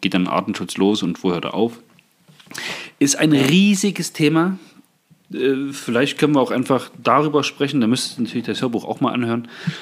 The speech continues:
Speaker 1: Ähm, worum es mir eigentlich geht. Er hat früher selber geangelt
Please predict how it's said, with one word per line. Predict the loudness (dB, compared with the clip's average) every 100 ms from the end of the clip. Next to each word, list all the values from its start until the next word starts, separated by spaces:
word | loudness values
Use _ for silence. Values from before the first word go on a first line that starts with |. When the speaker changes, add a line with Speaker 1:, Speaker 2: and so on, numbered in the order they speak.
| -16 -14 -2
Speaker 1:
Ähm, | 2 4 2 0 -6 -20 -20 -2
worum | 0 2
es | 2
mir |
eigentlich | 2 2 2 2
geht. | 2 2 -2 -20 _ _ _ -6
Er | -2 0
hat | -2
früher | -2 0 2
selber | 2 0 2
geangelt | 2 2 2 0 -6